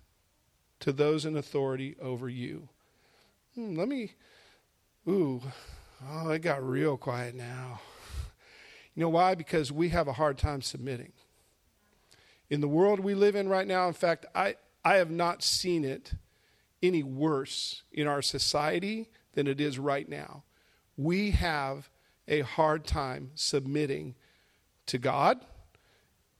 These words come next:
And if we can't submit to God, my gosh, we're certainly not gonna submit to our husbands, our wives, uh, our political leaders. But it all, it's a domino effect because there's, there's a, um, perception in the world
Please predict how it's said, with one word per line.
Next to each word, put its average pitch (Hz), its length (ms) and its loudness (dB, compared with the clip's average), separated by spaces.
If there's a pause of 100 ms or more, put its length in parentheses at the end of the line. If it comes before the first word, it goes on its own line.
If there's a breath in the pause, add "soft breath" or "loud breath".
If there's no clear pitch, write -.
(120)
And 131 100 0
if 123 80 -4
we 208 140 4
can't 214 200 2
submit 180 260 0
to 143 80 -4
God, 160 300 4
my 143 200 0
gosh, 160 300 2
we're 156 120 0
certainly 175 380 2
not 143 220 -2
gonna 131 160 -4
submit 143 580 -2 (380 loud breath)
to 151 100 -2
our 127 120 2
husbands, 151 580 0
our 123 120 -2
wives, 147 680 2 (320 loud breath)
uh, - 20 -2
our 139 400 2
political 160 480 0
leaders. 156 460 0 (920 loud breath)
But 160 240 2
it 151 120 2
all, 165 280 4
it's - 180 -8
a 151 60 -4
domino 156 460 0
effect - 580 -4
because 147 400 0
there's, 156 340 0
there's 156 440 -2
a, 147 420 -2 (480 soft breath)
um, 139 460 -8 (560)
perception 185 640 2
in 156 100 0
the 147 60 0
world 143 640 2